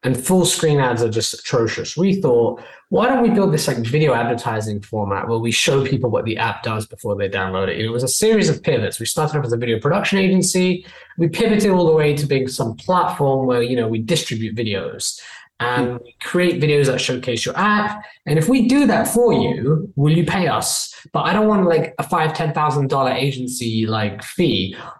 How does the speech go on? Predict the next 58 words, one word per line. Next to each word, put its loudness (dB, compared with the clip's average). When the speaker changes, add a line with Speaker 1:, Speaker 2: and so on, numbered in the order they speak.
Speaker 1:
I 2
just 0
want 2
you 4
to 2
pay 0
me 2
each -2
time 0
someone 0
watches -2
a 0
video 0
and 0
downloads 0
your -4
app. -4
And 0
so 4
it, 2
it 0
was 4
a 4
big 2
bet, -2
right? -2
We 2
had 2
no 4
idea 2
it 4
would 2
Speaker 2:
Huge. -2
Speaker 1:
work, -8
but -2
it -2
just, -2
it 2
just -2
felt 2
internally -2
like, -2
"Look, -6
this -8
feels -2
like -2
it -6
should -8
work." -4
Like, -12
if -10
someone 0
sees -2
a 0
video 2
of 0
an -2
app -6